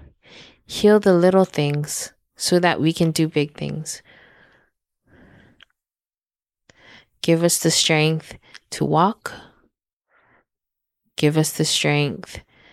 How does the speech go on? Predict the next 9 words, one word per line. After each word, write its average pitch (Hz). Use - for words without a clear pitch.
to -
work 151
with 160
our 139
hands. 208
Give 175
us 180
the 165
strength 165